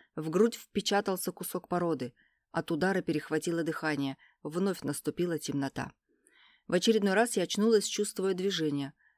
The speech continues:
Голова билась о чью-то могучую спину, а руки болтались в разные стороны, будто тряпичные. Каждый шаг приносил нестерпимую боль. Вместо стонов из груди вырывались лишь хрипы. Во рту чувствовался металлический привкус.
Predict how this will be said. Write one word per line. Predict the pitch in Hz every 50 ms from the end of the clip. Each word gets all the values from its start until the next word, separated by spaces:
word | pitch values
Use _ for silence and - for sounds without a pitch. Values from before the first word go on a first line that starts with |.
| _
Голова | - 160 185 190 180 185
билась | 165 165 208 240 226 202 - - -
о | - 170
чью-то | - - - 196 208 208 214 180
могучую | 185 185 175 190 190 180 - 190 185
спину, | 175 - - - - 180 156 151 139 - -
а | 165 160
руки | 151 170 202 208 - -
болтались | 156 147 156 156 151 - 240 190 190 175 - -
в | 147
разные | 160 165 165 151 - 151 143
стороны, | - - - 208 208 196 175 165
будто | 143 147 170 170 - 175
тряпичные. | - - 175 - - - 143 - - - 139 131 135 - - - - - - - - _ _ -
Каждый | - 208 220 208 185 202
шаг | 185 - 240 240 - -
приносил | 196 185 190 185 175 - 240 233
нестерпимую | 220 208 202 196 - - 202 190 190 - - 208 208 196 190 190 190 196
боль. | 185 180 175 175 170 156 135 123 - _ _ _ _ _ _ -
Вместо | 151 160 196 214 208 214 185
стонов | 180 - - 247 254 240 208 170 - - -
из | 196 180 165
груди | 165 - 185 180 180 202 240
вырывались | 233 196 180 175 160 160 185 196 190 180 170 - -
лишь | 175 180 175 -
хрипы. | - - - 175 170 170 - - 131 165 _ - - _ _ _ _
Во | - 175 170
рту | - - - 220
чувствовался | 220 - 220 208 - 190 180 180 180 175 - - 175
металлический | 175 165 - 214 175 180 - - 170 - - 185
привкус. | 175 - - 175 175 151 - - - - 135 - - -